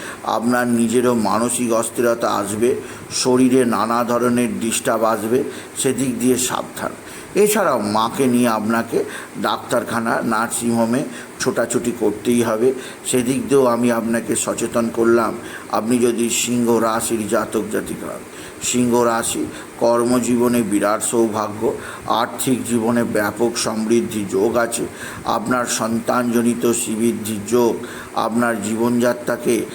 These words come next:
বিশেষ উন্নতির পথে নিয়ে যাবে। আপনি যদি সিংহ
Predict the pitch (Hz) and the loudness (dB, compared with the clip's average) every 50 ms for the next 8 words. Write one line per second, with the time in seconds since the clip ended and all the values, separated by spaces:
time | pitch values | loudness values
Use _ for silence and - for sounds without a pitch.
0 | - - - - - 98 120 120 - - 135 120 117 - - 110 120 123 117 117 | -12 -14 -14 -8 -4 -2 0 0 0 0 0 0 0 0 -2 -2 -2 0 0 0
1 | 117 117 117 117 107 101 110 113 110 - 113 107 107 110 120 123 120 123 123 117 | 0 0 -2 -4 -4 -2 -2 -2 -2 0 0 0 0 2 2 2 2 2 2 2
2 | 123 120 110 104 - - - - - - - 110 110 104 113 123 113 113 117 107 | 2 2 2 0 -2 -4 -8 -12 -12 -8 -4 -4 -2 0 0 2 2 2 2 0
3 | - - - - - 110 117 117 113 | 0 -2 -2 -2 -2 -2 0 0 2